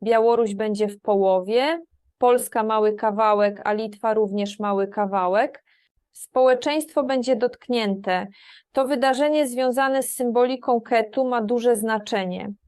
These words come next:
W horoskopie istnieje taka planeta jak węzeł księżycowy, południowy węzeł księżycowy,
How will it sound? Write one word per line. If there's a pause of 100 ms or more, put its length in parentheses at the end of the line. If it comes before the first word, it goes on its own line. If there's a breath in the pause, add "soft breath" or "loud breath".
(360)
W
horoskopie (400)
istnieje
taka
planeta (200)
jak (160)
węzeł
księżycowy,
południowy
węzeł
księżycowy,